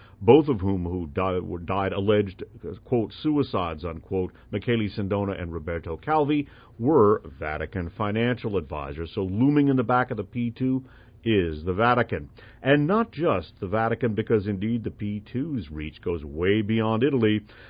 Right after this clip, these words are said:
Uh, P two figures in Italian fascism with a very powerful branch in Argentina that was associated with the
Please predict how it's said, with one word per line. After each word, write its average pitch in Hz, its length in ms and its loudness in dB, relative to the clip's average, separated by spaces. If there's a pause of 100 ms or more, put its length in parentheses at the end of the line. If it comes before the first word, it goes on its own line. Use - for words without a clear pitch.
(140)
Uh, 127 280 4
P 151 300 -6
two 143 200 2
figures 131 400 2
in 117 100 4
Italian 117 580 0
fascism 107 640 -2
with 98 120 -2
a - 20 -4
very 98 220 0
powerful 107 480 0
branch 92 400 -2
in 95 100 -4
Argentina 92 680 -2
that 98 100 -4
was 85 160 -10
associated 90 680 -6
with 82 160 -6
the 82 180 -4